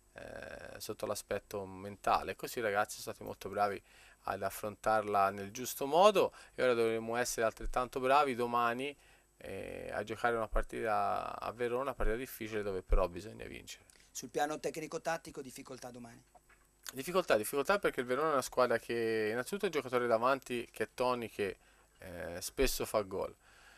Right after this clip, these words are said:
Speaker 1: Eh, è una squadra che chiude molto bene gli spazi, è una squadra che ti concede poco, eh, soprattutto è una squadra che aveva grande entusiasmo, gioca dopo diversi anni di nuovo, eh, in Serie A,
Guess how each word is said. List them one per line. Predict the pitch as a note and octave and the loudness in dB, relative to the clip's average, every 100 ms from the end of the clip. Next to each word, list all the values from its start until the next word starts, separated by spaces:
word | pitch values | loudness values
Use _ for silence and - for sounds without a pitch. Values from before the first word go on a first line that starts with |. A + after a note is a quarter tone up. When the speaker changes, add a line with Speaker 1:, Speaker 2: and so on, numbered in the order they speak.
| - _ | -20 _
Speaker 1:
Eh, | - F2 G2 F2+ D#2 F#2+ | -12 -8 -4 -4 -4 -2
è | |
una | A#2+ | -2
squadra | - D#3 C#3 B2 | 4 6 8 6
che | C3+ A#2+ A#2 A#2 | 4 2 2 0
chiude | - B2+ | -2 -2
molto | B2+ - B2 | -2 -2 0
bene | A#2+ A#2+ | 0 0
gli | |
spazi, | A#2 - G3 F#3 - | 0 6 6 6 2
è | |
una | B2+ | -4
squadra | - A#2+ A2+ | 0 2 2
che | - A2+ A2 A2 G#2 | 2 0 2 0 -2
ti | - | -8
concede | - A2+ A#2 A#2 | -8 -4 -2 -2
poco, | - E3 F3+ - E3+ - - - - - _ | 4 8 8 6 -6 -10 -20 -20 -20 -20 _
eh, | - - - G2+ | -16 -12 -12 -6
soprattutto | - C3 - D3+ G3+ | 0 2 0 -2 2
è | |
una | F3 | 2
squadra | - C#3+ D3+ | 6 6 6
che | B2+ | 6
aveva | A#2 | 4
grande | A2 C3 C3+ | 4 2 2
entusiasmo, | - C#3+ D3+ F#3 E3+ C#3+ | -4 2 8 8 8 2
gioca | A#2+ C3 - | 4 4 6
dopo | A#2 A#2+ - A2+ A2+ A2 A2 G#2+ G#2 G2+ G2+ G2 F2 - - - | 2 0 0 0 2 0 0 0 0 -2 -2 -4 -8 -12 -20 -12
diversi | - C3 C3+ - C3 | 0 8 8 8 6
anni | B2+ C3 B2+ B2 A#2 A2 | 6 6 4 0 -2 -2
di | G#2+ | -4
nuovo, | A2+ B2+ B2+ A#2 A2+ A2+ G#2+ G#2 G2+ - - _ _ | 0 2 4 4 4 4 2 0 -4 -12 -20 _ _
eh, | - A#2+ A#2 | -12 -10 -8
in | G#2+ | -2
Serie | - C#3+ D#3 E3 | 4 6 8 10
A, | G3 | 8